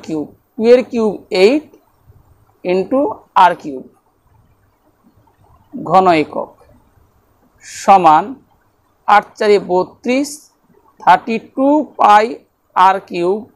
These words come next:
বাই থ্রি ঘন একক। Option এতে আছে থার্টি টু পাই আর কিউব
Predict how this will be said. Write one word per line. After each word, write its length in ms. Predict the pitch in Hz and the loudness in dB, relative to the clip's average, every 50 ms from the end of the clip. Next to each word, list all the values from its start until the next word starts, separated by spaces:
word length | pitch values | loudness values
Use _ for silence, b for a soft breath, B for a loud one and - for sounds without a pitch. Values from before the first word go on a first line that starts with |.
| _ _ _ _ - | _ _ _ _ -2
বাই 260 | 156 175 185 196 226 240 - - _ _ _ _ _ _ _ _ _ | 2 4 4 4 4 0 -4 -12 _ _ _ _ _ _ _ _ _
থ্রি 200 | - 185 175 175 185 214 254 349 - - _ _ _ _ _ _ _ _ _ _ _ _ _ _ _ _ _ _ _ _ _ _ _ _ _ _ _ _ _ _ _ _ _ _ _ | -6 -4 -2 -2 -2 -2 -4 -6 -8 -14 _ _ _ _ _ _ _ _ _ _ _ _ _ _ _ _ _ _ _ _ _ _ _ _ _ _ _ _ _ _ _ _ _ _ _
ঘন 260 | - 156 151 175 196 190 180 165 156 | -14 -6 -2 0 2 2 2 2 0
একক। 260 | - - 151 139 - - _ _ _ _ _ _ _ _ _ _ _ _ _ | -2 -4 -6 -6 -6 -8 _ _ _ _ _ _ _ _ _ _ _ _ _
Option 300 | - 185 - - 240 226 220 - 233 | -2 -2 0 0 -2 -2 0 2 2
এতে 160 | 240 233 277 254 247 | 2 4 4 2 2
আছে 140 | 247 262 247 - | 2 0 -4 -2
থার্টি 220 | 233 233 226 247 226 - | 0 -2 -2 -2 -6 -6
টু 80 | 247 240 214 - | -6 -8 -2 -2
পাই 100 | 240 233 233 226 | 2 2 4 2
আর 80 | 220 220 | 2 0
কিউব 160 | - 233 233 | -4 -6 -4